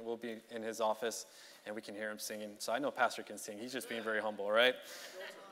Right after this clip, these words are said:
One of these days, he's gonna get up here and sing a solo, and he's just gonna blow us all away. I'm telling you, he's, he's sandbagging. Anyways, "Make a joyful noise unto the Lord, all ye lands.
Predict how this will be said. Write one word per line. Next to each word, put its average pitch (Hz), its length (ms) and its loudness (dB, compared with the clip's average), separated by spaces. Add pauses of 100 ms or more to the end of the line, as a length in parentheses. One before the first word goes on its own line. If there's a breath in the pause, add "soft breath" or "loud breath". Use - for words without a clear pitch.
(120)
One 151 140 10
of 175 60 12
these 180 160 10
days, 170 240 12
he's 151 140 2
gonna 151 140 8
get 147 120 12
up 147 100 8
here 156 120 8
and 143 80 6
sing 156 180 6
a 127 60 8
solo, 147 260 12
and 139 80 6
he's 135 160 2
just 120 140 -2
gonna 127 100 0
blow 127 200 8
us 123 120 4
all 120 80 12
away. 117 160 10
I'm 113 120 8
telling 147 240 10
you, 104 180 2
he's, 127 320 -2 (100)
he's 139 140 4
sandbagging. 135 580 8 (1300 loud breath)
Anyways, 135 400 8
"Make 208 180 12
a 233 60 12
joyful 202 360 10
noise 190 280 12
unto 180 180 6
the 180 80 12
Lord, 165 240 12
all 151 240 12
ye 185 160 10
lands. 160 580 8